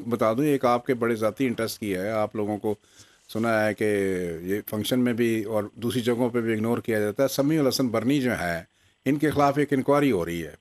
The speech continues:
पीसीबी का एक senior official है, उसी की company है,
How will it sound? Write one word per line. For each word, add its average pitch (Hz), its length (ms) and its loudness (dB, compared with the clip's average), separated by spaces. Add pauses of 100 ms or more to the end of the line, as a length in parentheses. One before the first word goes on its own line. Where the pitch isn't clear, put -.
पीसीबी 131 380 0
का 135 160 2
एक 123 240 2
senior 139 300 2
official 123 440 0
है, 127 140 2
उसी 123 320 0
की 131 140 -2
company 110 400 -2
है, 113 200 0